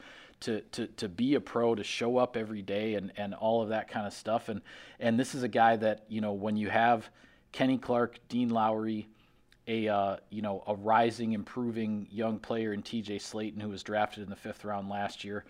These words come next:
Re-, Reed's a, a veteran guy who can come in and, and play a rotational role and, and help to fortify that unit when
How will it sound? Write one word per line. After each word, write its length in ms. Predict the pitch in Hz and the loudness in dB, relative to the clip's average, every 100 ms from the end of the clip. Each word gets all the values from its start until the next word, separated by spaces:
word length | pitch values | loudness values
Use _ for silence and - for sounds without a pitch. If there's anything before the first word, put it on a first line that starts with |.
| - - - - | -20 -20 -20 -12
Re-, 400 | 104 123 143 147 | -2 0 0 -2
Reed's 380 | 107 123 143 123 | -2 -2 0 0
a, 100 | 110 - - | -2 -4 -4
a 100 | 110 | -2
veteran 440 | 95 120 - 117 | 2 2 2 -2
guy 220 | 117 127 | 2 2
who 100 | 123 117 | 0 -4
can 140 | - | -6
come 180 | 117 117 | -2 0
in 140 | 135 | 2
and, 200 | 127 110 107 | 2 -2 -2
and 320 | 113 110 - | -2 -2 -4
play 260 | - 127 | 0 2
a 40 | 135 | 2
rotational 720 | 117 113 - 120 - 123 107 | 0 -2 -2 -4 -2 -4 -4
role 480 | 95 123 165 110 107 - | 0 2 4 2 -2 -2
and, 260 | 117 113 - - - | 0 0 -4 -18 -4
and 140 | 117 | -2
help 240 | 113 147 - | 6 6 6
to 80 | |
fortify 600 | - 135 143 147 - 123 | -4 2 4 4 4 2
that 280 | 113 113 98 | 4 2 0
unit 320 | 110 117 117 104 | -4 -2 -4 -6
when 400 | 110 110 107 | -4 -2 -4